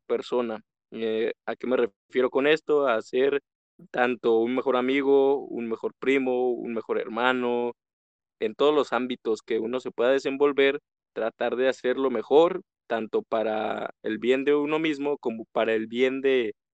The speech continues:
de los terceros o las otras personas.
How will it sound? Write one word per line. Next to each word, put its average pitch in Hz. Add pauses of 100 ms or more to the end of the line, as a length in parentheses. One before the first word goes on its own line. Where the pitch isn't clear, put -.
(160)
de 113
los 110
terceros 147
o 110
las 113
otras 117
personas. 127